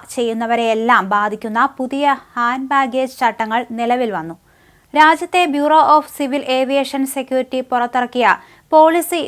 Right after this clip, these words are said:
വിമാനത്താവളങ്ങളുടെ സുരക്ഷാ ചുമതലയുള്ള സി ഐ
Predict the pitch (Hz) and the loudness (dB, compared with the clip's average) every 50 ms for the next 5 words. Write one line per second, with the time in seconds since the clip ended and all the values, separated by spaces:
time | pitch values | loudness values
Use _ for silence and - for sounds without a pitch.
0 | 226 240 277 269 269 294 302 320 311 - 320 294 285 277 277 269 269 269 269 269 | -4 -4 -2 0 0 0 0 0 0 0 0 2 4 4 2 2 0 0 0 0
1 | 262 269 262 - - 254 247 262 262 - - 285 277 285 277 - 269 247 254 240 | 0 -2 -2 -4 -4 -4 -4 -4 -6 -6 -2 0 0 0 -2 -4 -6 -6 -4 -4
2 | 247 247 254 247 247 247 247 277 302 302 - _ _ _ _ _ _ _ - - | -2 -2 0 0 2 4 4 4 4 0 -8 _ _ _ _ _ _ _ -8 -4
3 | 330 320 330 339 339 339 | -2 0 2 4 4 4